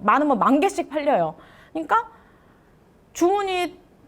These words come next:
어, 건너 건너 오더라도 한꺼번에 많이 크게 팔리고 우리가 좀 일을 하는 게 좀 더 수월하죠. 사실은 제가 지금 애가 둘이에요. 첫째가 넷째고,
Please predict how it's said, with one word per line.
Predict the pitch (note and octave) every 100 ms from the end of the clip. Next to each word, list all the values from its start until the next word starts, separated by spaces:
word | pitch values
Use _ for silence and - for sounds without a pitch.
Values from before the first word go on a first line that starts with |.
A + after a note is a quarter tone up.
| - -
어, | B3 A#3+
건너 | D4+ F#4 G4+
건너 | F#4+ E4+
오더라도 | A#3+ B3+ D4 C#4 D#4
한꺼번에 | - C5 B4+ - A4+ G4 F4+
많이 | G#3+ G3 B3+
크게 | B3+ A4 G4+ G4+
팔리고 | F#4+ F4+ F4 F#4
우리가 | C#4 A#3+ D#4+ D4+
좀 | C#4+ B3+
일을 | A3 C4 D4+
하는 | D4+ G4 F#4+ F4+ E4 D#4
게 | D#4+
좀 | E4+ F4 F4
더 | D#4+
수월하죠. | D4+ F#4+ F4 D#4 F3+
사실은 | F#3 F#4 G4 F4 C4+
제가 | A#3+ B3
지금 | A#3 A3 G#3+
애가 | G3+ C4+ C#4
둘이에요. | A#3 A#3+ G#3+ C4 A3+ F3
첫째가 | F4+ F4+ E4 C#4+ A3+
넷째고, | F3+ F#3 - A3+ A3+